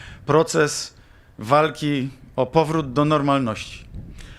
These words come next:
proces walki z brutalną, rosyjską, postsowiecką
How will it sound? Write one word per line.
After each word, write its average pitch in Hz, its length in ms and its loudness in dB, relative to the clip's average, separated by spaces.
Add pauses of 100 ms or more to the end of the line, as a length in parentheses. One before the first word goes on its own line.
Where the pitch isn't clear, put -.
(500)
proces 151 480 2
walki 147 520 2
z 131 420 -2
brutalną, 160 1000 0
rosyjską, 151 840 0 (500)
postsowiecką 151 1120 2